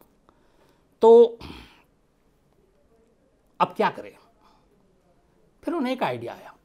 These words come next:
उन्होंने कहा कि अगर इसको नेचुरल मौत दिखानी है, तो क्यों ना ऐसा करें कि सास की मौत को हम दिखाएं कि सांप के डसने से और सांप के जहर से मौत हुई है, कोई शक भी नहीं करेगा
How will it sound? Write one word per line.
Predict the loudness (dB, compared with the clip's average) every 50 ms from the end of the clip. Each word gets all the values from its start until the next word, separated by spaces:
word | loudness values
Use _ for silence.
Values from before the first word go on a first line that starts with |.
| _ _ _ _ -12
उन्होंने | -10 -8 -8 -8 -10 -8
कहा | -8 -8 -8
कि | -6 -6
अगर | -8 -8 -6 -8
इसको | -8 -10 -6 -4 -4 -4 -4 -4 -8 -14 -20 _ _ _ _ -14 -14
नेचुरल | -14 -12 -10 -10 -10 -8
मौत | -8 -8 -10 -10
दिखानी | -12 -14 -14 -14 -16 -16 -16
है, | -18 -20 -20 _ _ _ _ _ -20 _ _ _ _ _ _ _ _ _ _ _ _ _ _ _ _ _ _ _ _ -14
तो | -14
क्यों | -12 -6 -2 -2 -2 -2
ना | -4 -8
ऐसा | -8 -8 -10 -8 -10 -10
करें | -10 -10 -16 -20 -20 -20 _ _ _ _ _ _ _ _ _ _ _ _ _ _ _ _ _ _ _ _ _ _ _ _ _ _ _ _ _ _ -12
कि | -12
सास | -10 -6 -2 -2 -2 -2 -2 -6 -18 -20 -20 _ -10
की | -8 -8
मौत | -6 -6 -6 -8 -8 -10 -12 -12
को | -10 -10
हम | -10 -8 -8
दिखाएं | -10 -10 -10 -10 -14 -14 -14 -14
कि | -16 -16
सांप | -16 -16 -16 -14 -14 -14 -16 -12
के | -12 -12
डसने | -10 -10 -12 -12 -12 -14 -16 -16
से | -16 -14 -12 -14
और | -14
सांप | -14 -14 -16 -18 -18 -16 -16
के | -16 -16
जहर | -14 -14 -16 -16
से | -18 -18 -20 -20
मौत | -20 -20 -20 -20 -20
हुई | -20 -20
है, | -20 -20 _ _ _ _ _ _ _ _ _ _ _ _ _ _ _ _ _ _ _ _ _ _ _ _ _ _ _ _ _ -12
कोई | -12 -12
शक | -10 -10 -14
भी | -12 -8 -10 -10
नहीं | -8 -10 -14
करेगा | -14 -16 -18 -18 -20 -20 -20